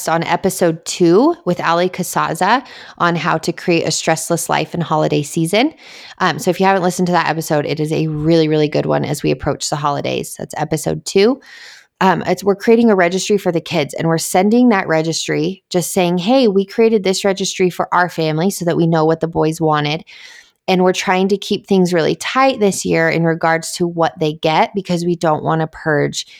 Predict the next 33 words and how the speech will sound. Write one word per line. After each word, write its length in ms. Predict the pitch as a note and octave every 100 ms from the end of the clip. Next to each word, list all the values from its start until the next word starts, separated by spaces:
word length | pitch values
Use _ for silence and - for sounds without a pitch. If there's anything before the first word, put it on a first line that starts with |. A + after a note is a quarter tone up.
| - _ _ _ -
toys 320 | F#3 E3 D#3+
that 100 | D#3
they 100 | D3+
don't 220 | D3+ -
play 260 | - C#3+ C3
with. 200 | - -
And 160 | F#3 A#3
I 80 |
think 180 | A#3+ D4
a 60 | E4
lot 180 | C#4 A3+
of 80 |
people 320 | G#3+ F3 E3 D#3+
really 220 | D#3 C#3+
appreciated 680 | B2+ - D3 - F#3 G#3 G#3+
that. 220 | C4 C4
I 80 | F3+
got 200 | F#3 G#3
a 80 |
lot 260 | F#3 E3 D3+
of 160 | D#3 -
great 260 | D3+ D3+
feedback 480 | - C#3 C#3 C3 C#3
'cause 140 | -
I, 80 | E3 E3+
this 200 | F#3+ A3
is 80 |
the 100 | A3+
first 240 | G#3+ G3+ G#3
time 160 | G3
I've 160 | E3+ D#3+
done 200 | D#3+ D#3
it, 100 | B2+